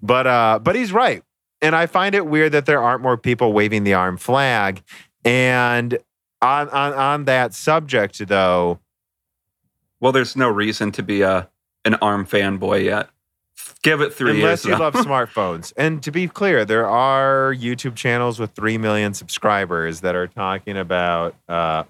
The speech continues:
Speaker 1: arm every other day. So that, that
Speaker 2: Yeah.
Speaker 1: is a thing, but
Speaker 2: <laughs>
Speaker 1: in, in our space, it's just weird. I just think it's gonna come out of nowhere. You're gonna see all of a sudden all these times eighty-six arm processors. And what they're doing is insane. They're literally saying,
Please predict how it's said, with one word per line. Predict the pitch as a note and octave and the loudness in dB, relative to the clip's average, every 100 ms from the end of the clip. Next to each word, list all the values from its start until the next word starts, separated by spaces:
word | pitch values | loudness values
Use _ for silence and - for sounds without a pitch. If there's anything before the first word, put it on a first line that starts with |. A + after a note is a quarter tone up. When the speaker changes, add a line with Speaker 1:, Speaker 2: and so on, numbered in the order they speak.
| - | -4
Speaker 1:
arm | F2+ F2 D#2+ D#2 | -2 -2 -4 -6
every | F2 F2 D#2+ | -6 -4 -4
other | D#2 D2+ | -4 -4
day. | D#2 D2+ D2 | -4 -4 -6
So | - D#2+ | -6 -4
that, | E2+ B2+ C#3+ | -2 -2 0
that | D3+ | 2
Speaker 2:
Yeah. | D#3+ | 2
Speaker 1:
is | D3+ | 0
a | C#3+ | 0
thing, | B2 B2+ G2 D#2 D#2 D#2+ | 0 -2 -2 -4 -10 -8
but | D#2+ D2+ D#2 - | -6 -2 -2 -2
Speaker 2:
<laughs> | D#3+ C#3+ | -2 -2
Speaker 1:
in, | E3 | -4
in | C3+ C#3 | -2 0
our | D3 F3+ | 0 0
space, | - D#3+ C#3+ C3+ | -2 -2 -2 0
it's | A2 G#2+ | -2 -4
just | A2 - | -8 -6
weird. | - D2+ _ _ - | -6 -8 _ _ 0
I | D3 | 0
just | D#3+ A3+ | 0 -4
think | - G#3 | -2 -4
it's | F3 | -4
gonna | E3+ C#3 | -4 -4
come | B2+ B2+ | -2 0
out | A#2+ | 0
of | G2+ | 0
nowhere. | F#2+ F2+ E2+ D#2+ D#2+ | -2 -2 -2 -2 -4
You're | F2+ F#2+ | -4 -4
gonna | A2 G#2+ | -2 -4
see | - A2 | -2 -4
all | - G2+ A#2 | 0 0 0
of | A2 | -4
a | |
sudden | G#2 A2 G2+ F#2+ | -4 -4 -2 -4
all | D2+ F#2+ | -2 -2
these | F#2+ F#2+ | -2 -8
times | - F2+ F#2 F#2 | -6 -6 -4 -4
eighty-six | E2+ F2 - F2 | -6 -4 -8 -6
arm | D#2+ D#2+ | -6 -6
processors. | D#2 G2 G2 F#2+ F#2+ - F#2+ - | -2 0 0 -2 -6 -2 -4 -2
And | C#3 C#3+ | 0 2
what | A3 | 2
they're | - F3+ | 2 0
doing | A#2+ C#3 C#3 | 2 2 0
is | G#2+ | 0
insane. | G#2+ G#2+ - A2 E2+ B2+ - - - F3+ | -4 -2 -2 -2 -2 -8 -16 -12 -8 0
They're | D#3+ D#3+ | 2 2
literally | C3+ D#3+ F#3 F3+ D#3+ | 2 2 2 2 0
saying, | - B2 A#2+ A#2+ | 2 2 2 0